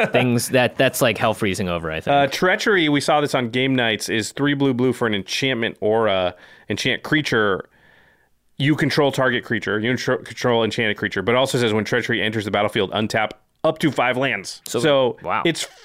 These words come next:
Speaker 2: a free, it's a zero cost control magic. Like, whose idea was that? Also,
Speaker 1: <laughs>
Speaker 2: it's, sometimes it's worse than zero. Sometimes you are untapping Gaia's Cradle or a
Speaker 1: Ancient
Speaker 2: Bounce Land
Speaker 1: Tomb.
Speaker 2: or a
Speaker 1: Yeah.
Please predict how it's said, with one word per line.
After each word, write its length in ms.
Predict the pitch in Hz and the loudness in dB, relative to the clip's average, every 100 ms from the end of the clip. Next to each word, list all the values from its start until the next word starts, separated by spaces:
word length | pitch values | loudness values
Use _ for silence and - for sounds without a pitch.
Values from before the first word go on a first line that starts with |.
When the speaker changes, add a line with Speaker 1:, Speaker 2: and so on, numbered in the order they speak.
| _ 175 | _ -2
Speaker 2:
a 100 | 151 | -2
free, 460 | - 175 180 135 | -4 -2 2 2
it's 100 | 120 | 2
a 60 | 165 | 0
zero 260 | 185 202 | 2 0
cost 440 | 190 160 147 - - | 0 0 0 -2 -6
control 300 | 123 127 123 | -4 -2 -2
magic. 280 | 98 92 113 | -2 -4 -6
Like, 200 | 117 - _ _ | -6 -8 _ _
whose 180 | 262 | 2
idea 360 | 277 269 226 220 | 2 2 2 2
was 120 | 165 | 4
that? 140 | 151 - | 2 2
Also, 420 | 175 220 180 123 - - 571 | 0 2 0 0 -6 -6 -6
Speaker 1:
<laughs> 320 | - 494 - - | -4 -10 -6 -4
Speaker 2:
it's, 160 | 165 | 0
sometimes 320 | 254 269 262 | 0 2 2
it's 120 | 208 135 | 0 -2
worse 300 | 135 202 - | 0 0 0
than 200 | 120 104 | -4 0
zero. 280 | 104 98 | 0 0
Sometimes 480 | - 160 196 175 135 | 0 0 2 0 -2
you 160 | 135 139 | 2 4
are 100 | 135 | 4
untapping 440 | 123 117 113 101 | 2 0 0 -2
Gaia's 260 | 104 98 - | 0 0 0
Cradle 320 | 143 135 107 | 0 2 2
or 240 | 95 90 | 2 0
a 140 | 90 92 - - | 0 -2 -8 -6
Speaker 1:
Ancient 40 | 147 | 0
Speaker 2:
Bounce 280 | 151 131 143 | 0 2 2
Land 320 | 190 113 113 | 4 4 2
Speaker 1:
Tomb. 80 | 98 | 0
Speaker 2:
or 360 | 98 95 95 | 0 0 0
a 60 | 95 | 0
Speaker 1:
Yeah. 300 | 92 85 | -2 -2